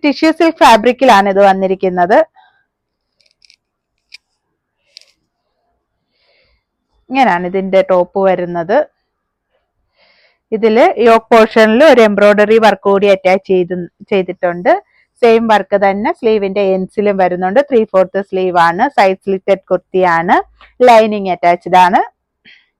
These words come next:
ഇങ്ങനെയാണ് വരുന്നത്. ഇതിന്റെ കൂടെ സ്ട്രെയിറ്റ് ബോട്ടം ആണ് അറ്റാച്ച് ചെയ്തിരിക്കുന്നത്. സൈഡ് പോക്കറ്റ് ഉണ്ട്, ഇങ്ങനെ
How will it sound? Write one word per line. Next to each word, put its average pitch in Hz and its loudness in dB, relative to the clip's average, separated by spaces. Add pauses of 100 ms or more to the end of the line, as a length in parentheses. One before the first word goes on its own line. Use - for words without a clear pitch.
(160)
ഇങ്ങനെയാണ് 196 0
വരുന്നത്. 175 -2 (1040)
ഇതിന്റെ 226 -4
കൂടെ 202 -2 (320)
സ്ട്രെയിറ്റ് 240 -6
ബോട്ടം 196 -4
ആണ് 185 -6
അറ്റാച്ച് 185 -6
ചെയ്തിരിക്കുന്നത്. 185 -4 (120)
സൈഡ് 190 0
പോക്കറ്റ് 185 -4
ഉണ്ട്, 180 -4 (1500)
ഇങ്ങനെ 180 -6